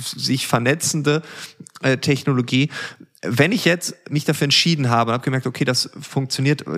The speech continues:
gibt es noch etwas, worauf man achten sollte? Vielleicht auch, wo man jetzt manchmal sagt, ja, das haben wir jetzt nicht so drauf geachtet oder das kommt erst im nächsten Schritt oder einen Tick zu spät oder so.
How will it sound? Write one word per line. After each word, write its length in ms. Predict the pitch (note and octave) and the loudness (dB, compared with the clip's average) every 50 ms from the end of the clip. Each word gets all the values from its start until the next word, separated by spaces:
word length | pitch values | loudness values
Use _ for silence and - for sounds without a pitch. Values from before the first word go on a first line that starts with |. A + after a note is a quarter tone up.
| B2+ - | -2 2
gibt 220 | - F3+ - - | 2 0 2 4
es 160 | E3+ D3 - | 2 4 4
noch 180 | D3 D#3+ E3+ E3 | 4 4 4 2
etwas, 380 | - C#3 - C#3+ C3+ - - | 0 0 0 0 0 0 -2
worauf 320 | C3+ B2 B2 B2 C3+ - - | -2 0 2 2 0 2 0
man 160 | B2+ A#2+ - | -2 -2 0
achten 400 | - C#3+ D3 - - - B2 A#2+ | 0 0 0 0 -4 -6 -6 -2
sollte? 360 | A#2+ B2+ C3 D3 D#3+ D3+ D3 | 0 2 2 2 2 0 -2
Vielleicht 320 | C3 - B2+ C3 C#3 C3+ - | -2 2 2 2 2 2 2
auch, 180 | B2+ C3 B2 A2+ | 0 0 2 2
wo 120 | B2 B2+ | 0 2
man 200 | C3+ C3 B2+ B2 | 2 2 2 2
jetzt 260 | B2 B2+ B2 - - - | 0 -2 0 -2 -4 -4
manchmal 520 | - - - B2 C3 C3 - B2+ B2 A2+ | -4 -2 0 0 0 0 0 0 0 2
sagt, 240 | - A#2+ A#2+ A#2 - | 2 0 0 0 0
ja, 260 | A#2+ B2 C3 C3 C3 | 2 4 4 4 2
das 460 | A#2 A#2 A#2 - - - - - - - - - _ D3 C#3+ D3 C#3 C3+ - - _ _ - | 0 -2 -4 -4 -4 -4 -6 -6 -8 -14 -20 -20 _ -20 -18 -18 -18 -18 -18 -20 _ _ -4
haben 140 | - A#2+ A#2+ | -2 0 0
wir 60 | A2+ | 0
jetzt 140 | A2 - - | -2 -2 -4
nicht 140 | B2+ - | -4 -2
so 80 | - A2+ | -2 -4
drauf 240 | G2 G2+ G2 G2+ - | 0 0 -2 0 0
geachtet 460 | - - G2 F#2+ - - G#2 G2 G2 | -2 -4 -4 -4 -6 -6 -6 -4 -4
oder 180 | G2 G2 G2+ G2+ | -2 -2 -2 -2
das 160 | G#2+ G#2 - | -2 -4 -2
kommt 260 | - A#2 A2+ A2+ A2 | 0 0 0 0 0
erst 220 | - G2+ A2 - | 0 0 0 0
im 80 | G#2+ G#2 | -2 -4
nächsten 300 | G#2 G#2+ A2+ - - A#2 | -2 -2 -2 -2 0 0
Schritt 240 | - - A2+ G#2+ G#2 | 0 2 0 0 0
oder 120 | G#2 A2 | 0 0
einen 80 | A2 A2 | 0 0
Tick 220 | - C#3 B2+ - | 0 -2 0 0
zu 100 | - A#2+ | -2 0
spät 360 | A#2 - - A2+ A2+ A2+ - | 0 0 0 0 0 0 0
oder 160 | - - G#2 G2 | -2 -2 -2 0
so. 160 | G2+ G2+ | 0 -2